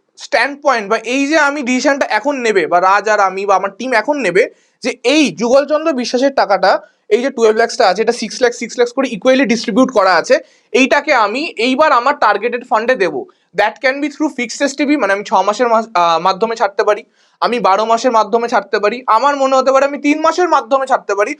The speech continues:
আমার মনে হতে পারে এইটটি পার্সেন্ট পুরোপুরি আমি ইকুইটিতে চলে যাবো, টোয়েন্টি পার্সেন্ট আমি রিজার্ভ রাখবো, বা এটাও মনে হতে পারে now this is the right time যে আমি হান্ড্রেড পার্সেন্ট পুরো মেইন ফান্ডে ট্রান্সফার করবো।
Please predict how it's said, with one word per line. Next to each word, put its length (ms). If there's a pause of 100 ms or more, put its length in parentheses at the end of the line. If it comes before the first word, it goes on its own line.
(260)
আমার 260
মনে 200
হতে 160
পারে 160
এইটটি 340
পার্সেন্ট 380
পুরোপুরি 360
আমি 160
ইকুইটিতে 400
চলে 200
যাবো, 180
টোয়েন্টি 340
পার্সেন্ট 300
আমি 100
রিজার্ভ 340
রাখবো, 280 (320)
বা 80
এটাও 260
মনে 200
হতে 200
পারে 160
now 420
this 140
is 140
the 60
right 280
time 140
যে 80
আমি 100
হান্ড্রেড 360
পার্সেন্ট 340
পুরো 200
মেইন 280
ফান্ডে 260
ট্রান্সফার 400
করবো। 460